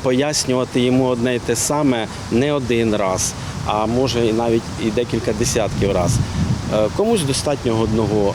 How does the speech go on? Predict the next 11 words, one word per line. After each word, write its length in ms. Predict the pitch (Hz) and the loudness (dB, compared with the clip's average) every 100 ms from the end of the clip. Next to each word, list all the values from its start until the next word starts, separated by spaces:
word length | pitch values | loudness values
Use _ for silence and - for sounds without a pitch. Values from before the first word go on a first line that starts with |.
| 107 | 0
разу, 380 | 95 90 90 87 - - - | 0 0 -2 -6 -6 -8 -2
але 420 | 113 127 131 127 123 | 0 2 2 2 0
в 40 | |
результаті 1080 | 135 123 123 120 127 170 185 - 104 95 90 - - - 98 | 0 0 0 0 0 -2 -2 -4 -2 0 -2 -4 -10 -6 -6
всі 400 | 90 - - 98 76 - - - - | -2 -2 0 -2 -2 -8 -8 -6 -2
можуть 340 | 113 101 98 - - 110 | 0 0 -2 -4 -4 0
їздити, 420 | 185 185 185 180 - - - - - | 0 2 -2 -2 -8 -10 -10 -10 -4
якщо 580 | 107 110 - 139 147 147 - - - - | -2 -2 0 2 2 2 -2 -8 -4 -2
цього 220 | 110 131 | 0 0
вони 280 | 113 110 107 | 2 0 0
хочуть. 600 | - 107 - 92 - | 0 0 0 -4 -4